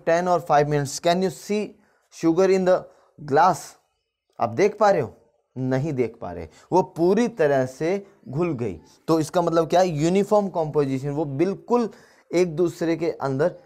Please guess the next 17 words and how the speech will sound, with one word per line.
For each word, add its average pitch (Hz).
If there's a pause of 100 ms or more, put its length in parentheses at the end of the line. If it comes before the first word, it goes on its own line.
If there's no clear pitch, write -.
(140)
मिक्स 165
हो 117
गए। 95 (220)
तो 139
इस 220
प्रकार 135
के 143
जो 143
मिश्रण 139
होंगे, 117
मिक्सचर 135
होंगे, 127 (260)
वो 151
कहलाते 107
हैं 151 (280)
हमारे 107 (240)
होमोजेनियस 113